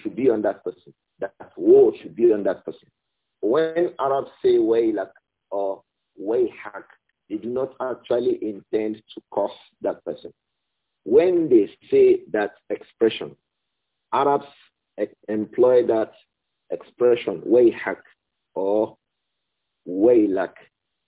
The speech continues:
liman waqa'a fi halakatin la yastahiquha. They employ it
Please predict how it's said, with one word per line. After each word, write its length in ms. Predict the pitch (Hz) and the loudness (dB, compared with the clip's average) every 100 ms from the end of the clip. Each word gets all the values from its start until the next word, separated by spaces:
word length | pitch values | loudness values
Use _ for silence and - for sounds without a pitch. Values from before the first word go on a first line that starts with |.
| - | -4
liman 340 | 110 110 117 | -2 0 -2
waqa'a 840 | 113 85 123 135 - - 104 110 - | -4 -2 0 -2 -6 -8 -10 -12 -12
fi 220 | 101 90 - | -12 -12 -4
halakatin 720 | 117 117 113 104 - 117 120 _ _ _ | -2 -2 -2 -8 -6 -8 -8 _ _ _
la 180 | 98 120 | -2 0
yastahiquha. 960 | 123 113 - 92 - 98 95 90 78 - _ _ _ _ _ | 0 -4 -8 -14 -10 -14 -10 -12 -12 -20 _ _ _ _ _
They 180 | 107 117 | 0 2
employ 560 | 107 117 113 143 147 139 | 0 -6 -2 4 6 6
it 100 | 147 | 2